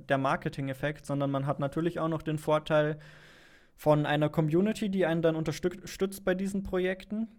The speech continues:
Also das geht von Feedback bis zu Playtesting und sogar mit den Übersetzungen von meinem neuesten Spiel Will You Snail hat mir jetzt die, meine YouTube-Community sehr, sehr viel unter die Arme gegriffen. Also die haben das jetzt schon,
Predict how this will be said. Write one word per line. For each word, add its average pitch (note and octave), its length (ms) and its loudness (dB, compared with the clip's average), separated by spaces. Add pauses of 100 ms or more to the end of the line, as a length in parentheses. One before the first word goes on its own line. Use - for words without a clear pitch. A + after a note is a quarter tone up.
(240)
Also D3 300 4
das C#3+ 240 0
geht D#3 180 2
von D3 560 2
Feedback D#3 640 -2
bis D3+ 160 -4
zu D3 140 -6
Playtesting D3 760 -2
und C3+ 160 -2
sogar C#3+ 260 0
mit C#3+ 240 -2
den C#3+ 140 0
Übersetzungen C#3+ 800 0
von C#3 220 -4
meinem C#3 260 -2
neuesten C#3 380 -2
Spiel C#3+ 260 -4
Will C#3+ 120 2
You C#3 60 0
Snail C#3+ 360 0
hat D3 160 -6
mir C#3 80 -2
jetzt C#3 260 -4
die, C#3+ 300 -6
meine C#3+ 240 0
YouTube-Community D3 840 0
sehr, D3 240 2
sehr C#3+ 160 0
viel C#3+ 160 -4
unter C#3 220 -2
die C#3 120 -2
Arme C#3 240 2
gegriffen. C#3 440 -6
Also C3+ 160 -2
die C3+ 120 -2
haben C#3 140 -4
das C3 140 -6
jetzt C3 180 -6
schon, C3+ 340 -4